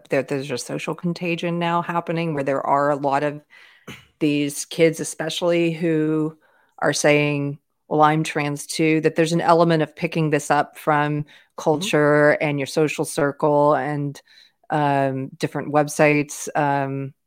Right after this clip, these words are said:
Speaker 2: Yeah,
Speaker 1: Tumblr,
Speaker 2: I, I
Speaker 1: things
Speaker 2: think
Speaker 1: like
Speaker 2: that there
Speaker 1: that?
Speaker 2: probably is, actually. And, and that's something that a lot of people in my audience don't,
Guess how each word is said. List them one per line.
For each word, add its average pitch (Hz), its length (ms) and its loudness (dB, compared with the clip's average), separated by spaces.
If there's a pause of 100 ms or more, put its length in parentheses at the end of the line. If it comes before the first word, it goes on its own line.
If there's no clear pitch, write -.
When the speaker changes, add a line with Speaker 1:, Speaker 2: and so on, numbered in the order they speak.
(140)
Speaker 2:
Yeah, 151 160 -6
Speaker 1:
Tumblr, 151 280 0
Speaker 2:
I, 147 220 6
I 139 40 2
Speaker 1:
things 151 200 -2
Speaker 2:
think - 20 -2
Speaker 1:
like 147 140 0
Speaker 2:
that 147 140 4
there - 20 -
Speaker 1:
that? 143 140 6
Speaker 2:
probably 110 420 -4
is, 90 400 -8
actually. 92 380 -10
And, 98 180 -8
and 101 180 -8
that's 110 200 -4
something 104 320 -8
that 101 80 -4
a 98 40 -6
lot 98 180 -2
of 98 60 -10
people 98 300 -10
in 98 60 -10
my 95 140 -4
audience 95 360 -8
don't, 107 480 -8